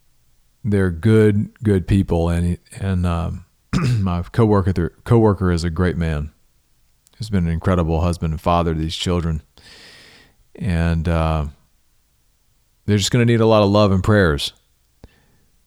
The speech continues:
And I found myself just in a place where it took me back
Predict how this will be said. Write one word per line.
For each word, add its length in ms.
And 500
I 80
found 220
myself 600
just 440
in 80
a 60
place 420
where 640
it 120
took 220
me 160
back 520